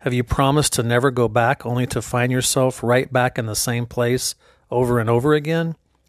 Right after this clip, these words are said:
Are you wondering if there's ever going to be hope in finding freedom? Well, I want to introduce you to Online Freedom Group Coaching. This is a dynamic online coaching group experience that meets weekly for nine weeks.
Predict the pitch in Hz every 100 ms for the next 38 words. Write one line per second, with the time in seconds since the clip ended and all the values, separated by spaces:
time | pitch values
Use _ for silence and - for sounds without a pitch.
0 | _ _ _ _ _ 143 131 127 143 165
1 | 143 120 117 123 117 123 139 147 131 127
2 | 120 120 117 104 139 120 - 113 123 120
3 | 113 - 123 117 104 101 _ _ _ _
4 | _ _ - 143 151 156 147 147 127 139
5 | - 123 - 127 120 135 139 131 127 -
6 | 143 131 123 123 120 - 135 123 117 107
7 | - _ _ _ _ - 156 160 139 123
8 | 123 123 139 143 - 127 135 131 127 120
9 | 139 135 143 123 123 127 113 - - 135
10 | 143 151 - 120 123 131 - 127 139 -
11 | 123 117 - 120 117 127 127 123 113 -
12 | -